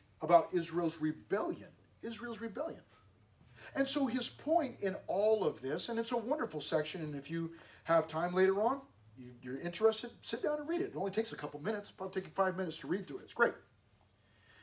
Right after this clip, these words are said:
We're not going to read through it because we're focusing on what,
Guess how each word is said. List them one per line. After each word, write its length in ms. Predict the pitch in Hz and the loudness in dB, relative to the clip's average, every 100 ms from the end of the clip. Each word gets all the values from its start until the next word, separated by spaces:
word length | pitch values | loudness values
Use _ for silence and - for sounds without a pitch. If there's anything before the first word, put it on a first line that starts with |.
| - | -6
We're 140 | 180 240 | 2 6
not 180 | 233 185 | 4 4
going 140 | 208 | 0
to 60 | 185 | 2
read 220 | 196 185 | 2 2
through 140 | 190 | 6
it 100 | 180 | 6
because 260 | 160 165 151 | 4 -2 -2
we're 120 | 175 | -2
focusing 500 | 180 190 185 175 160 | 2 0 0 -4 -4
on 280 | 151 143 135 | -4 -6 0
what, 320 | 151 156 - | 2 2 2